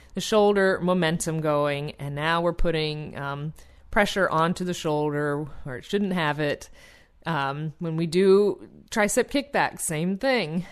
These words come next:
Um, when we do back pulls, it's very easy if we're not using proper form to make our shoulders do a lot of the work.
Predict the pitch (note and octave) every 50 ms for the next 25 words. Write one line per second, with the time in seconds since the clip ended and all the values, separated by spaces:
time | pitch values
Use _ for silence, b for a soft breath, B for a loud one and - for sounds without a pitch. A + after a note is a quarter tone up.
0 | - - D#3+ D3+ D3+ C#3+ C#3 D3+ F3 - b b b b b b D#3+ E3 F#3 G#3
1 | F#3 A3 G#3 G3 G#3 A#3 B3+ - - - D4 C4 G3 D3 C#3 C#3 - D#3 - -
2 | F#3 F#3 F#3 F#3+ F#3+ F#3 - - A#3 B3 A3+ A3+ A3 G3+ - - F#3 F3+ D#3 -
3 | - G#3 G#3 G3 A3 G#3+ G#3+ - F#3+ E3+ - - G#3 G3 - - - B3 C#4+ E4
4 | D#4 G3 C3+ D3+ D#3+ - b b b b b b b b - - - G#3 G3+ F3+
5 | E3+ E3 D#3+ D3 B2+ E3 F#3 F#3+ - G3 G3+ G3 - - G3+ A3 C4+ D4 B3+ G3+
6 | D#3 D#3 D#3+ D3 D#3+ D#3 E3+ D#3+ D#3+ D#3 D3+ D3 C#3+ C#3+ C#3+ C3+ C#3 C3 C3+ C#3+
7 | C#3+ C#3+ - - - -